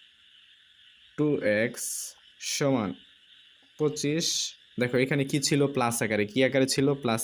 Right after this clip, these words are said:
আকারে। তাহলে এই পাশে গেলে মাইনাস আকার। তাহলে টু এক্স সমান কত? বিশ। তো x সমান বিশ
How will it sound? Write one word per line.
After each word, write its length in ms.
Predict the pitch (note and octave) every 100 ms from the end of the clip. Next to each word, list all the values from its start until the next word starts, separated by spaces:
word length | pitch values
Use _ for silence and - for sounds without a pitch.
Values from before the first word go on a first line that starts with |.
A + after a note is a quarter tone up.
| B2+
আকারে। 200 | A#2+ B2
তাহলে 160 | A2 A2
এই 60 | G#2+
পাশে 160 | A2+ A#2
গেলে 140 | A#2+ F3+ E4+ - - _ _ - B2+
মাইনাস 340 | B2 B2 A#2 A2+
আকার। 240 | A#2+ A2 A#2+ - _ - -
তাহলে 280 | C#3+ C3+ G#2+ - - - _ _ _
টু 80 | D3+ D3 B2+ A#2+
এক্স 220 | B2 - - - -
সমান 300 | C#3+ C3 G2+ - - - - -
কত? 180 | C#3+ C#3 D3 D3 - -
বিশ। 240 | B2 G2+ - - - - - - - _ -
তো 80 | - B2 - - _ - B2 A#2+
x 20 | A#2+ -
সমান 400 | A#2 A2 G#2+ B2+ A3 C4 - _ _ _ _ - - _ _ A#2 A2
বিশ 240 | A#2 C3